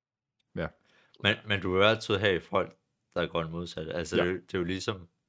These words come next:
Speaker 2: bare det, du har sociale medier nu, så er der nogen, der bare, ved du hvad,
Speaker 1: Ja.
Speaker 2: det der, øh, bliver nødt til at bare cutte det totalt fra. Altså, overhovedet ikke.
Speaker 1: Ja.
Speaker 2: Ah, ah,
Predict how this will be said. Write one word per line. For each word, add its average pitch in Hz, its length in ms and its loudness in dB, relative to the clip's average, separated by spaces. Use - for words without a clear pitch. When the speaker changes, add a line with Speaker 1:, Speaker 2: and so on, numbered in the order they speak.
Speaker 2:
bare 95 120 6
det, 90 80 -2
du 92 160 0
har 92 160 2
sociale 92 360 -2
medier 90 220 -2
nu, 87 200 -12
så - 120 -4
er 92 60 2
der 87 80 -2
nogen, 90 160 -6
der 85 180 -2
bare, 85 220 0
ved 87 80 -2
du 82 60 2
hvad, 80 100 -2
Speaker 1:
Ja. 117 120 -2
Speaker 2:
det 98 100 4
der, 82 220 4
øh, 95 200 -4
bliver 92 160 0
nødt 90 180 0
til - 60 -4
at 85 60 0
bare 87 220 4
cutte 92 260 0
det - 80 -6
totalt 95 320 2
fra. 90 260 4
Altså, 90 200 -4
overhovedet 113 400 4
ikke. 107 120 4
Speaker 1:
Ja. - 60 -4
Speaker 2:
Ah, 127 300 6
ah, 113 60 0